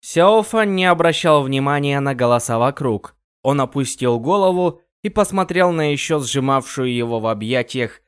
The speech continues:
Лин Сяо Сяо. Затем, подумав немного, обхватил одной рукой её тонкую и нежную талию,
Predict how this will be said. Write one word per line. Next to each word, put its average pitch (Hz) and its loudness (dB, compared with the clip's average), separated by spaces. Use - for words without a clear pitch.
Лин 117 -2
Сяо 127 0
Сяо. 101 -2
Затем, 165 0
подумав 175 0
немного, 180 -2
обхватил 180 0
одной 135 -2
рукой 131 -2
её 123 -2
тонкую 123 -4
и 123 -10
нежную 120 -4
талию, 175 0